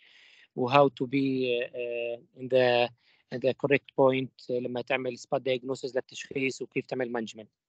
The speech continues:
هون في عنا حالات سريرية مبسطة رح نبدأ فيها مشان نكون نبدأ يعني step by step. رح نبدأ بالحالات السهلة وبعدين شوي شوي مزيدة صعوبة حسب يعني إن شاء الله تعالى الحالات.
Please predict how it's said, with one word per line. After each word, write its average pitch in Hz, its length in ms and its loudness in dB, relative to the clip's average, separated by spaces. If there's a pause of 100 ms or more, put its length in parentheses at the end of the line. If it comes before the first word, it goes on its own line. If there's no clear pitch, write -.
(440)
هون 196 80 6
في 190 120 2
عنا 175 200 2
حالات 165 280 -2
سريرية 151 360 -4
مبسطة 143 400 -6
رح 117 80 -8
نبدأ 143 180 -4
فيها 151 360 -6 (460)
مشان 165 220 6
نكون 170 240 -2
نبدأ 160 240 2
يعني 143 180 0
step - 200 -6 (100)
by 120 120 -2
step. 117 240 -12
رح - 120 -10
نبدأ 156 140 -6
بالحالات 147 360 -4
السهلة 151 340 -4
وبعدين 147 320 0
شوي 143 200 -4
شوي 156 180 -4
مزيدة 139 460 0 (320)
صعوبة 143 400 -2
حسب 135 380 -4 (120)
يعني 131 440 -6
إن 131 60 -16
شاء 147 160 -6
الله 131 120 -2
تعالى 127 300 2
الحالات. 113 360 -4